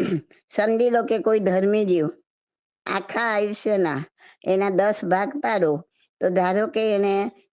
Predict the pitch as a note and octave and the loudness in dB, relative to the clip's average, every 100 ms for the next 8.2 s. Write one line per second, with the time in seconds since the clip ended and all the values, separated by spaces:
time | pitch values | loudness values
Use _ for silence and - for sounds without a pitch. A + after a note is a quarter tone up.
0 | - - A3+ A3+ G3+ G#3 G3+ G3 F#3 G3+ | -6 0 2 2 0 -2 -2 -2 -2 -4
1 | G3 F#3+ G#3 G3 F#3 F3 F#3+ F#3 F3 F3 | 0 2 2 2 2 2 2 4 4 4
2 | E3 D3+ D#3+ E3+ E3+ D3 D3 C#3 F3+ E3+ | 2 0 0 -2 -2 0 0 2 0 0
3 | G3 F3 - _ _ _ _ _ _ _ | 0 0 -4 _ _ _ _ _ _ _
4 | _ _ _ _ _ _ _ _ _ _ | _ _ _ _ _ _ _ _ _ _
5 | _ _ _ - - C3+ - - - _ | _ _ _ -16 -12 -12 -14 -20 -20 _
6 | _ _ _ - E3+ G3 - G3 F3 F3+ | _ _ _ -4 -2 -2 0 0 2 2
7 | F3+ - F#3 - F3 D#3 D#3+ D#3 D#3 D#3+ | 0 -2 -4 0 0 0 0 0 -2 -2
8 | C#3+ - | -2 -4